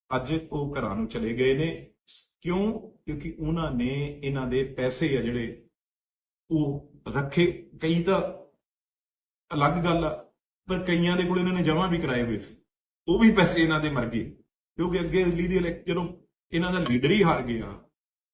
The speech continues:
ਤੇ ਉਹ, ਉਹ ਤੁਹਾਨੂੰ ਪਤਾ ਫਿਰ ਪੈਸੇ ਰਹਿ ਜਾਂਦੇ ਹੁੰਦੇ ਆ।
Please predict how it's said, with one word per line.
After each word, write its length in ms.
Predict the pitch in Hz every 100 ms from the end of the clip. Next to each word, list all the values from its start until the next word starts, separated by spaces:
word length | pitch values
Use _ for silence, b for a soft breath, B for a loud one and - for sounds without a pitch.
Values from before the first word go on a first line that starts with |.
| _ _ _
ਤੇ 140 | 220 214
ਉਹ, 340 | 202 - - _ _ 190
ਉਹ 100 | 208
ਤੁਹਾਨੂੰ 240 | 180 190
ਪਤਾ 260 | 175 175 180
ਫਿਰ 100 | 185
ਪੈਸੇ 300 | 175 165 180
ਰਹਿ 160 | 170
ਜਾਂਦੇ 240 | 214 202 170
ਹੁੰਦੇ 240 | 160 147
ਆ। 320 | 147 - _